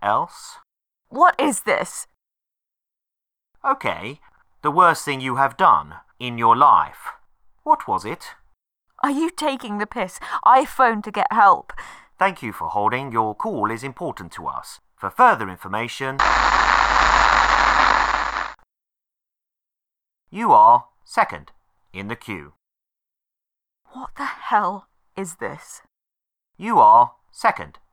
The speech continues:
Speaker 1: in the queue. The worst thing you have done in your life. What was it? Quickly,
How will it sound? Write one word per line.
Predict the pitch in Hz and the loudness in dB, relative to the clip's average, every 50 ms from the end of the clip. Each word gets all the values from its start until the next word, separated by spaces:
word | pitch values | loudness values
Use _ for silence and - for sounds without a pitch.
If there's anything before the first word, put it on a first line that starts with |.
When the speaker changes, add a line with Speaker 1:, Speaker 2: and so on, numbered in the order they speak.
| _ _ _ _ _ | _ _ _ _ _
Speaker 1:
in | 90 95 98 | -14 -12 -10
the | 104 117 | -10 -10
queue. | - - 113 98 80 71 73 _ _ _ _ _ _ _ _ _ _ _ _ _ _ _ _ _ _ _ _ | -10 -10 -10 -12 -12 -14 -18 _ _ _ _ _ _ _ _ _ _ _ _ _ _ _ _ _ _ _ _
The | - 151 | -4 0
worst | 147 175 180 170 156 - - | 2 4 4 4 4 2 -2
thing | 147 139 131 | -6 -6 -4
you | 131 131 123 | -4 -4 0
have | 131 139 135 - | 0 0 0 0
done | - 196 165 110 76 73 73 78 - - _ _ - | 2 4 4 4 4 2 -4 -10 -20 -20 _ _ -12
in | 123 123 120 | -10 -8 -4
your | 117 120 113 117 | 0 2 4 4
life. | 123 143 143 107 82 73 71 - - - - - - _ _ _ _ _ _ _ _ _ | 6 6 6 6 4 2 0 -6 -12 -16 -16 -16 -16 _ _ _ _ _ _ _ _ _
What | 294 302 - - - | 0 0 0 0 -4
was | 98 92 98 | -6 -4 -4
it? | 107 156 - - - - - _ _ _ _ _ _ _ _ _ _ _ _ _ _ _ _ _ _ _ _ _ - - - - - - - - - - - - _ _ _ _ _ - _ _ _ _ _ _ _ _ _ _ _ _ _ _ _ _ _ _ _ _ _ _ _ _ _ _ _ _ _ _ - | -8 -10 -12 -14 -18 -20 -20 _ _ _ _ _ _ _ _ _ _ _ _ _ _ _ _ _ _ _ _ _ -20 -20 -20 -20 -20 -20 -20 -20 -20 -20 -20 -20 _ _ _ _ _ -20 _ _ _ _ _ _ _ _ _ _ _ _ _ _ _ _ _ _ _ _ _ _ _ _ _ _ _ _ _ _ -8
Quickly, | - 185 180 - - 95 92 95 113 135 - | -6 -6 -6 -8 -10 -10 -10 -10 -10 -12 -16